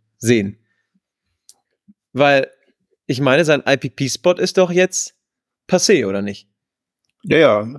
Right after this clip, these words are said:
Speaker 2: make it or break it, ne?
Speaker 1: Genau. Also heißt es jetzt beweisen oder Practice Squad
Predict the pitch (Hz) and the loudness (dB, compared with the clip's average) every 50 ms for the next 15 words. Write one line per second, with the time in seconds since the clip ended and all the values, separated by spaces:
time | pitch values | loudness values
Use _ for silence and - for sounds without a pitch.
0 | - - 120 123 127 135 151 147 156 151 151 170 151 147 - - 90 95 123 147 | 0 2 2 4 4 2 2 2 2 2 4 2 2 2 0 -2 0 0 0 0
1 | 165 _ _ _ _ _ _ _ _ _ - 202 220 156 - - - _ _ _ | 0 _ _ _ _ _ _ _ _ _ 0 0 2 0 0 -4 -8 _ _ _
2 | _ _ _ _ - 143 143 143 180 170 160 156 139 139 123 143 151 147 - - | _ _ _ _ 0 0 2 2 2 2 2 0 0 -2 -2 0 0 -2 -2 -8
3 | - - _ _ - - - 139 123 117 127 123 135 160 165 185 202 208 202 - | -14 -16 _ _ -14 -4 -2 -2 0 2 2 2 2 2 0 0 -2 -2 -4 -4
4 | 160 165 170 180 175 180 185 180 - - _ _ _ _ _ _ _ - 165 160 | -2 0 2 4 4 4 2 2 0 -4 _ _ _ _ _ _ _ -4 -4 -4
5 | - 190 - - 190 208 214 - | -4 -4 0 2 2 2 0 -2